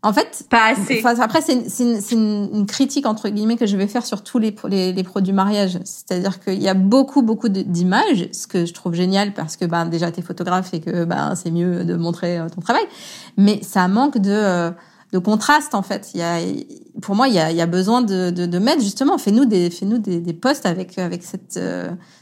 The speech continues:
Speaker 1: ce graphisme-là, quoi.
Speaker 2: Avec cette vibe-là. Et ben,
Speaker 1: Ah
Speaker 2: justement,
Speaker 1: ouais.
Speaker 2: tu vois, on parlait de défis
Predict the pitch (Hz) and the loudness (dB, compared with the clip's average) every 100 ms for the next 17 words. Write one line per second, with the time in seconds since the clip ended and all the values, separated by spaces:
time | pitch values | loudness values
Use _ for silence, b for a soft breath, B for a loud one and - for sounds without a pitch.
0 | b - 190 180 180 - 214 - 269 508 | b -2 0 2 0 -2 -2 4 4 2
1 | - 196 - - - 175 196 196 - 190 | -2 -4 -6 -12 0 2 4 2 0 0
2 | 190 208 240 202 202 208 254 B B 247 | 2 2 2 2 2 2 0 B B -4
3 | 185 196 240 453 392 269 302 277 226 254 | 4 6 4 2 2 4 4 2 0 2
4 | 320 B B B 226 285 302 349 262 208 | 2 B B B 0 4 4 2 0 0
5 | 269 - - 233 - | 0 -2 -4 -4 -4